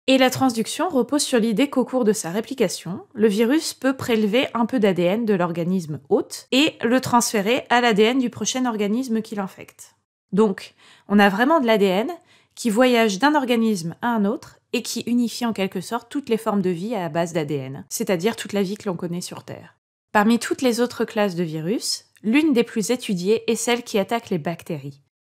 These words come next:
Elle est très importante parce qu'elle pourrait constituer une alternative aux antibiotiques. Il s'agit de la classe des bactériophages. On en a rapidement parlé tout à l'heure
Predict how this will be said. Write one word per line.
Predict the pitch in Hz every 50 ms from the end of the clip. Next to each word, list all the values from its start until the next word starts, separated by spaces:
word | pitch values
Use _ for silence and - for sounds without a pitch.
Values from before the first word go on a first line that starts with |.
| -
Elle | - 220 208 196
est | 208 202
très | - - 302 294
importante | 311 294 269 233 220 - 240 254 277 - -
parce | - 202 196 -
qu'elle | - 214 196 196
pourrait | - 226 240 254 254
constituer | - 254 254 - - - 220 - - - 240 277 - - -
une | 220 208 208
alternative | 196 196 190 - 220 208 202 190 185 - - 214 185
aux | 180 165 170
antibiotiques. | 165 147 - 175 156 151 135 - - 135 - - - _ _ -
Il | 220
s'agit | - - 220 214 185 196 254 302
de | 240 220
la | 190 190 185
classe | - 247 262 262 254
des | 190
bactériophages. | 170 196 208 202 - 226 208 190 170 165 - - - 101 - - - _ _ _ _ -
On | 214 233
en | 240 233
a | 240 233
rapidement | 220 240 240 - - 285 285 285
parlé | 269 262 226 220 226 220
tout | - 214 -
à | 202 180
l'heure | 170 185 196 240 285 294 277